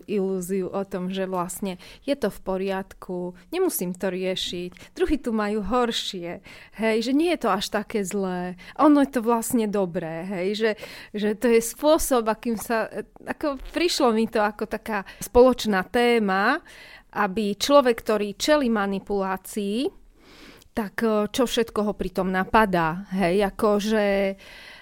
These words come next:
ako si to uľahčiť, keď, o, sa mi deje niečo bolestné, lebo manipulácia je niečo veľmi osobné, niečo veľmi bolestné, že niekto s tebou narába v podstate,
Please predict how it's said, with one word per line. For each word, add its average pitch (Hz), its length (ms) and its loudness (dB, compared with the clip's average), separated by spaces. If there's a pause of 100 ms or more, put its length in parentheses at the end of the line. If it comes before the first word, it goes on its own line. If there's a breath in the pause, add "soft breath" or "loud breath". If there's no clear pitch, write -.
(200 loud breath)
ako 240 460 4
si 247 240 -2
to 254 80 8
uľahčiť, 262 800 2 (100)
keď, 214 320 0
o, 214 140 2 (840 soft breath)
sa 269 160 0
mi 247 80 4
deje 269 240 4
niečo 214 320 0
bolestné, 202 640 -2
lebo 180 240 0
manipulácia 254 1040 0
je 262 260 2
niečo 220 600 0
veľmi 247 400 2
osobné, 190 640 -2
niečo 220 320 -2
veľmi 240 320 2
bolestné, 208 800 0 (400 loud breath)
že 233 160 2
niekto 285 400 4
s - 160 -2
tebou 233 400 2
narába 240 800 4
v - 80 -18
podstate, 202 720 -2